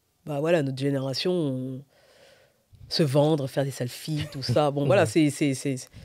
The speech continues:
Speaker 1: c'est un travail, il faut, il
Speaker 2: Mm.
Speaker 1: faut, il faut s'y mettre.
Speaker 2: Et j'ai remarqué aussi, parce que tu fais pas beaucoup de, d'interviews, tu communiques pas beaucoup.
Speaker 1: Pff, ouais.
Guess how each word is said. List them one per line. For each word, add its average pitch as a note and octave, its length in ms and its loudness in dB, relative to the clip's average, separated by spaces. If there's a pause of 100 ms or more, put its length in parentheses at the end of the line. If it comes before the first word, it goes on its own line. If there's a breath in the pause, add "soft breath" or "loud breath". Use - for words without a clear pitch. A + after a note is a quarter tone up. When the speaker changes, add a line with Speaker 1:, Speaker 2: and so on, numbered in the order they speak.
Speaker 1:
c'est - 140 2
un D#4 60 6
travail, B3 340 8
il - 20 2
faut, A#3+ 160 4
il A3+ 160 2
Speaker 2:
Mm. - 20 -2
Speaker 1:
faut, A3+ 240 0
il G#3+ 180 -8
faut - 180 -2
s'y A3+ 120 -4
mettre. E3 260 -4 (380 loud breath)
Speaker 2:
Et - 80 2
j'ai G#2+ 120 8
remarqué C3+ 280 6
aussi, E3 220 2
parce - 120 -4
que G2+ 160 4 (520)
tu - 100 -10
fais - 80 -12
pas B2+ 140 4
beaucoup G2+ 240 -4
de, F2+ 220 0
d'interviews, F2 460 0 (180)
tu - 100 -10
communiques F#2 300 -2
pas A2 100 2
beaucoup. F#2 280 -4 (1300 soft breath)
Speaker 1:
Pff, - 260 -14
ouais. D3 260 2